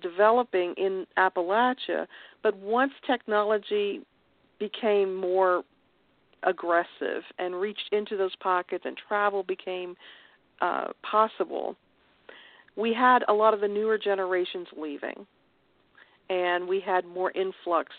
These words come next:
to, you know, in and out of those pocket areas. So we have almost none that are isolated anymore. And when that happened, they began to not need the granny magic quite as much.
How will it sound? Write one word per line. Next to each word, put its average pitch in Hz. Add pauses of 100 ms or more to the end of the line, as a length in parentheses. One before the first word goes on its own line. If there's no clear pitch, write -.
(160)
to, 226
you 185
know, 170
in 196
and 180
out 160
of 165 (160)
those 165
pocket - (160)
areas. 175
So 392
we 208
have 262
almost 254
none 190
that 190
are -
isolated 202
anymore. 202 (480)
And 196
when 196
that 196
happened, 202 (440)
they 202
began 196 (160)
to 180 (380)
not 185
need 180
the 165
granny 165
magic 143
quite 151
as 147 (100)
much. -